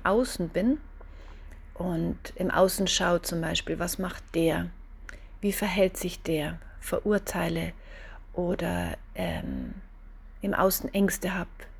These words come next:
für das, was jetzt auf uns zukommen könnte oder was schon da ist, oder im Außen die Politik bewerte oder verurteile, dann bin ich eben immer im Außen.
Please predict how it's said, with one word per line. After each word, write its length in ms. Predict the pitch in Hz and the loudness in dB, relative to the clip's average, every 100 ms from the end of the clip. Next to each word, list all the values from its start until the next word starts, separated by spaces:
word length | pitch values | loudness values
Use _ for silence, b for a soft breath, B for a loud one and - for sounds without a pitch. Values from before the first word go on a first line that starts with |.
| - | -16
für 1000 | - - - - - - - 196 185 170 | -12 -10 -10 -10 -12 -12 4 6 8 6
das, 280 | 170 185 175 | 4 2 0
was 180 | 175 175 | -2 0
jetzt 200 | - - | 0 0
auf 180 | 156 - | -4 -2
uns 200 | 190 - | -4 -2
zukommen 560 | - 220 - 185 185 | 2 2 2 0 2
könnte 520 | 175 185 175 - 175 160 | 2 0 -2 0 -2 0
oder 160 | 175 | 0
was 200 | 170 175 | 0 0
schon 200 | - 180 | 2 2
da 260 | 170 175 190 | 4 4 4
ist, 400 | - 175 - - B B B B B B B B - | 2 -2 -4 -10 B B B B B B B B 2
oder 300 | 196 196 175 | 4 8 6
im 100 | 196 | 6
Außen 480 | - 180 180 - 185 | 2 0 0 0 -2
die 100 | 185 | -2
Politik 560 | - 202 202 233 - | 0 0 2 0 0
bewerte 480 | 185 170 170 170 165 | -2 2 2 2 0
oder 120 | 170 | -2
verurteile, 800 | 170 - 185 185 - 175 170 175 B B B B | -2 -2 0 -2 -2 -2 -2 -4 B B B B
dann 160 | 185 185 | 0 4
bin 140 | 214 | 6
ich 180 | 208 - | 4 2
eben 200 | 202 208 | 2 0
immer 420 | - 226 233 233 | 2 6 6 4
im 180 | - 208 | 0 0
Außen. 600 | - 170 170 - 156 165 | 0 0 0 0 -2 -6